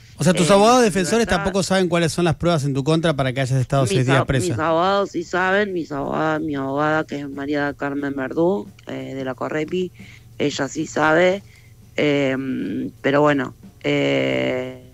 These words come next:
Speaker 1: No, pero está bien, pero
Speaker 2: la
Speaker 1: digo,
Speaker 2: verdad
Speaker 1: no, no, pero, eh, te repregunto, porque tal vez se entendió mal mi pregunta. Eh,
Speaker 2: Sí.
Speaker 1: al, al momento no hay, no hay pruebas concretas en tu contra.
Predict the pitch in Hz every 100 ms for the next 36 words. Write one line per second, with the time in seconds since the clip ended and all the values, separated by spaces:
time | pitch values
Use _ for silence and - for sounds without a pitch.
0 | - 165 151 185 180 147 151 160 147 160
1 | - - - 156 156 131 135 143 143 143
2 | 131 151 151 151 160 135 123 127 127 143
3 | 156 139 139 147 143 131 127 127 120 113
4 | 104 - - - - 135 135 127 123 156
5 | 139 - 143 147 156 180 175 196 143 147
6 | 151 156 165 180 - 139 143 156 160 156
7 | 160 151 139 127 147 147 135 123 127 156
8 | 143 123 104